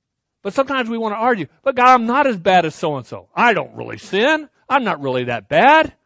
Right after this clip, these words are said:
We argue with him about even our, even our spiritual state. And we spend our time arguing with him instead of responding to him, and we miss the relationship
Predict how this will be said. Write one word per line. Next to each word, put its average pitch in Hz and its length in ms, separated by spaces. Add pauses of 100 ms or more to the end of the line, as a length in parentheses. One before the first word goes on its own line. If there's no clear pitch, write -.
(100)
We 247 180
argue 302 440
with 240 220
him 226 80
about 208 280
even 247 260
our, 202 180 (220)
even 240 180
our 214 100
spiritual 262 560
state. - 680 (1600)
And 180 80
we 202 60
spend 254 300
our 220 100
time 208 320
arguing 233 600
with 165 160
him 180 180
instead 202 280
of 180 120
responding 233 720
to 294 260
him, 185 260 (280)
and 185 120
we 196 100
miss 214 440
the 240 140
relationship 226 920